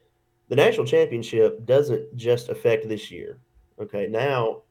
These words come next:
recruits, in my opinion, at least, I'm not a recruit.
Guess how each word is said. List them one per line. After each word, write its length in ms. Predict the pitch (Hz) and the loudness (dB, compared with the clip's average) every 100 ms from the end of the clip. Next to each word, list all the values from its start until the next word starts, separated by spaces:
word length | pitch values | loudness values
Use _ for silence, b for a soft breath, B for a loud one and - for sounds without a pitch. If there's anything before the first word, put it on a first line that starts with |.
| _ - | _ -10
recruits, 640 | 113 107 - 127 117 - | -8 -6 0 0 0 -4
in 160 | - 117 | -6 -4
my 200 | 117 139 | 0 0
opinion, 420 | 127 117 98 92 | 0 -2 -2 -6
at 100 | 95 | -6
least, 160 | 104 107 | -4 -4
I'm 80 | 113 | -2
not 140 | 110 | 0
a 40 | |
recruit. 500 | 101 104 127 104 95 | 0 -2 -2 -2 -4